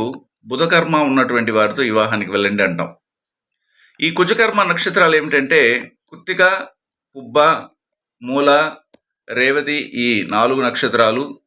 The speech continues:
అలాగే బుధకర్మ నక్షత్రాలు ఏమిటంటే రోహిణి,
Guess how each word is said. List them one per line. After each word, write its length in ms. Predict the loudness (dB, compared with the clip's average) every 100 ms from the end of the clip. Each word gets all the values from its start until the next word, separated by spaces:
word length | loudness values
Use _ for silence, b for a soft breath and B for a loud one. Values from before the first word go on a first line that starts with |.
| _ _ _ _ _ _ 0
అలాగే 380 | 2 2 2 2 0 -4 -14 _ _ _ _ -6
బుధకర్మ 420 | -2 2 2 2 0 -2 -6 _ _ _ _ _ _ _ -12
నక్షత్రాలు 500 | -8 -6 2 2 4
ఏమిటంటే 420 | 0 -2 0 2 0
రోహిణి, 480 | 2 0 0 0